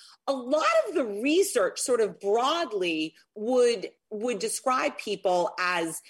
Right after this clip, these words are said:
being about fifty fifty. So about fifty percent of people kind of tend to be a little bit more optimistic, sort of the glass is, uh, is half full and the silver lining, and about half of people tend not to be. So that's what the sort of broader research would say. Now, when I'm doing talks, including Zoom talks now,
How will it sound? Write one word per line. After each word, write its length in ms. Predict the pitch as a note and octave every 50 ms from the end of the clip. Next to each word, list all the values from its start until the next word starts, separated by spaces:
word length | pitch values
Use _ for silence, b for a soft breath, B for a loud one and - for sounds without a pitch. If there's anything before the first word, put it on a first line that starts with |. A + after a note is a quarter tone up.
| B B -
being 240 | G#3+ A3+ A3+ G#3+ - -
about 440 | - F3 - A3 A#3+ A#3+ - - -
fifty 340 | A#3 G#3+ G#3+ A3 - G3 E3
fifty. 380 | - F#3+ E3 - - - -
So 140 | - - E3
about 260 | E3 D#3+ D3 - - -
fifty 280 | A#3+ A#3+ A#3+ B3+ A#3+
percent 360 | - - G#3+ G#3 - G#3+ F#3+
of 60 | F#3+ F#3
people 300 | - G3 F3 - F3 -
kind 220 | - F#3+ E3+ E3
of 80 | D#3+ -
tend 180 | A3 F3 F3
to 60 | E3
be 100 | D#3 E3
a 60 | D#3+ D#3
little 180 | D#3+ D#3+ D#3+
bit 160 | C#3+ D#3 C#3+
more 160 | D3+ D3+ D3 F#2+
optimistic, 720 | C3 D#3 - - - F3+ A#3+ B3+ A#3+ - - A3 G#3 G#3
sort 160 | - F3+ D#3
of 60 | D3+
the 60 | - -
glass 380 | - E3 C#3+ D3 D#3 D#3 -
is, 240 | D#3 D3+ D3 C3+ - - -
uh, 160 | D3+ C#3+ - -
is 100 | C#3+ -
half 240 | - C#3+ C#3+ -
full 200 | - B3 A#3 A3 G#3+
and 60 | F3+
the 60 | D#3+
silver 260 | - - D3+ C3+ D3
lining, 340 | D#3+ G3 G#3+ A3 G#3+ G#3+ G3+ B B B B B B B
and 80 | G#3 G#3
about 220 | G3 A3+ A3 G#3
half 300 | A3 A#3+ B3+ C#4 D4+ -
of 100 | D#4+ -
people 300 | - A#3 G#3 - G3 F#3+
tend 220 | - - F3+ E3+
not 260 | D#3+ D3+ C3+ B2+ - -
to 80 | D#3
be. 140 | - - -
So 300 | - - G#3 F#3+ F#3 F#3 B B B B B
that's 240 | - C#4 F4+ - -
what 120 | B4+ C#5 C#5+
the 80 | G#4+
sort 160 | - D4+ B3 A#3
of 100 | G3+ -
broader 300 | G#3 G3 F#3 F#3 F3 E3
research 440 | E3 E3 D#3 - - D3 - -
would 160 | - C#3 - -
say. 160 | - - - - - _ B B B B B B B B B
Now, 320 | - B3 B3 A#3+ A3+ - - - - - _ _ -
when 220 | A3+ G#3+ B3 B3+
I'm 280 | C4+ D4 G4+ C5 B4+ G4
doing 320 | - C#4 C#4+ C4 C4 A#3+ -
talks, 720 | - - - B3+ B3+ C#4 C4+ A3+ E3 F3 F3 - - -
including 560 | - G3 G3 F3+ - A#3+ A#3+ A3+ A3+ G#3+ G3+
Zoom 300 | F3+ - B3+ D4+ F#4+ G4+
talks 420 | - - A#3+ E3 D3+ D3+ - - -
now, 240 | D#3+ C#3 C3 C#3+